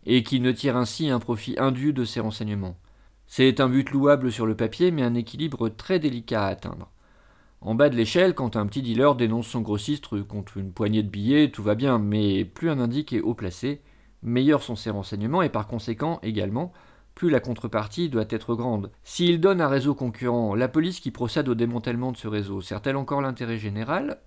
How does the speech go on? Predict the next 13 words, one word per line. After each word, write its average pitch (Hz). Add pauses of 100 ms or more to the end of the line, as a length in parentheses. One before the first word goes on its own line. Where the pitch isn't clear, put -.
ou 135
aide-t-elle 175
son 131
indique 120
à 104
maintenir 120
sa -
suprématie 117
dans 120
son 104
secteur 127
de 120
distribution ? 110